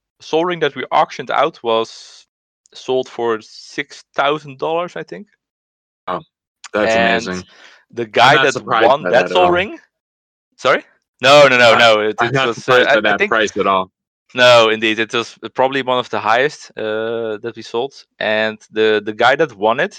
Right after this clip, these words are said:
Speaker 1: uh, Dean, he's a very, uh, very, uh, famous, uh, uh, misprint collector. Uh, he messaged, uh, us like, "Okay, so I won one of the Sol Rings.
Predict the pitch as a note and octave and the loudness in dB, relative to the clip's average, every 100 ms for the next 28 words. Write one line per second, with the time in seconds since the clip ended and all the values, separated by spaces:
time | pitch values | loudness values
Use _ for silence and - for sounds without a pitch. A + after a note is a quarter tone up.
0 | - G#2 G#2 A2 A2+ A#2+ E3+ - _ G2 | -8 -4 -4 -6 -8 -8 -8 -18 _ -8
1 | G2+ G2+ - G#2+ A2 G#2+ G#2+ G2+ G#2 G2+ | -4 -4 -2 -2 -2 -4 -8 -8 -6 -4
2 | G2+ G2+ G2 F#2+ G#2 G2+ G2+ G2+ G2 G2 | -2 -2 -4 -4 -2 -2 -2 -4 -4 -4
3 | F#2+ G2 G2 - _ A2 G#2+ G2+ - G2+ | -6 -8 -12 -16 _ -2 -2 -6 -4 -2
4 | G2 F#2+ G2 - G2 G#2+ B2+ B2 B2 B2 | -2 -4 -8 -12 -12 -10 -12 -8 -6 -4
5 | B2+ D3+ _ - - _ - G#2 G#2 - | -6 -6 _ -20 -20 _ -6 -2 -2 -4
6 | A#2 A#2 B2 C3+ C3+ A#2 A#2 B2+ - A#2 | -6 -4 -4 -4 -8 -4 -2 -2 -2 -2
7 | B2+ - A2 G#2 _ _ _ - G#2 F#2+ | -2 -4 -4 -4 _ _ _ -10 -4 -4
8 | E2+ - - G2+ G#2 G#2 _ _ _ _ | -4 -10 -6 -4 -2 -6 _ _ _ _
9 | G2 A2 G#2 A#2 C3+ B2 G#2 A#2 B2+ A#2+ | -2 -2 2 0 0 -4 -2 -2 -4 -8
10 | C3 A#2+ A#2 C#3 - - | -6 -4 -4 -6 -18 -20